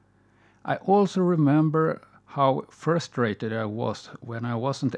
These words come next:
able to record a full song on the cassette tape. For some reason, I just wanted music on the tape, which preferably was of the brand Maxell Chrome. If I can get hold of Per, I will ask him if he tried to facilitate for the listeners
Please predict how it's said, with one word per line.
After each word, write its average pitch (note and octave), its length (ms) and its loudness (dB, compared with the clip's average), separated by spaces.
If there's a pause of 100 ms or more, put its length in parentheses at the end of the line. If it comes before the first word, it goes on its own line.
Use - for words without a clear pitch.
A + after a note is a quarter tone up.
able C#3+ 340 0
to C#3 160 -6
record B2+ 480 -6
a C#3 80 -4
full C3+ 400 -6
song E3 500 -4
on G#2 200 -6
the G#2+ 100 -8
cassette - 460 -10
tape. - 280 -12 (640)
For F#3+ 140 -6
some G#3 280 2
reason, A#2 500 2
I C3+ 220 0
just B2 280 -4
wanted A2+ 400 -4
music D#3+ 420 0
on E3+ 120 -2
the E3+ 80 -4
tape, F#3 420 -6 (240)
which - 420 -10
preferably E3 760 -6
was B2 420 -6
of A#2 200 -10
the C3+ 80 -6
brand A#2+ 580 -2
Maxell D3 680 -6 (120)
Chrome. - 500 -6 (460)
If C#3 220 -2
I C#3 80 2
can D3+ 220 0
get C3+ 240 2
hold F3 320 0
of - 200 -2
Per, F3+ 460 0
I A#2 180 0
will A#2+ 220 0
ask D3 320 0
him G#2 160 -2
if G#2 160 -8
he A#2+ 80 -4
tried C3 440 0
to C3+ 100 -8
facilitate B2 920 -4
for G#2+ 300 -10
the G#2 160 -4
listeners A2 720 -6